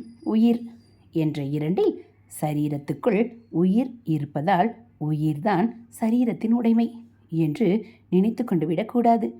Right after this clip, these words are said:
நம் கோட்டு பாக்கெட்டுக்குள் பர்ஸ் இருப்பதால் நாம் உடைமையாளன், அது உடைமை என்று நினைக்கிறது போல இங்கே நினைத்து விடக்கூடாது. அப்படி நினைத்தால் ஆச்சாரியாலே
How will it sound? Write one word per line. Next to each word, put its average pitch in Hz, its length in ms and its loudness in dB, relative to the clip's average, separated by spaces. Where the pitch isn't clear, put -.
நம் 143 260 0
கோட்டு 160 380 0
பாக்கெட்டுக்குள் 156 720 -2
பர்ஸ் 196 300 -2
இருப்பதால் 160 600 0
நாம் 170 340 2
உடைமையாளன், 165 840 2
அது 160 280 0
உடைமை 170 480 2
என்று 165 240 0
நினைக்கிறது 151 580 -2
போல 269 240 0
இங்கே 175 380 2
நினைத்து 226 400 0
விடக்கூடாது. 226 640 2
அப்படி 156 300 -4
நினைத்தால் 156 520 -2
ஆச்சாரியாலே 156 800 -2